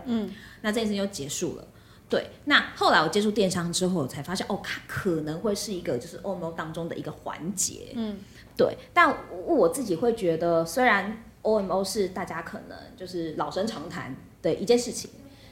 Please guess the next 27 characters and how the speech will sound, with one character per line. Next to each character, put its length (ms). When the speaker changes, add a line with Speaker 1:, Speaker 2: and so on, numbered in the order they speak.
Speaker 2:
但 160
是 200
要 320
顺 340
利 160
的 180
执 200
行 280
它， 320
其 180
实 240
有 160
蛮 240
多 320
细 320
节， 260
甚 160
至 160
可 160
能 100
有 140
很 140
多 100
人 100
他 100
做， 240
Speaker 1:
嗯。 40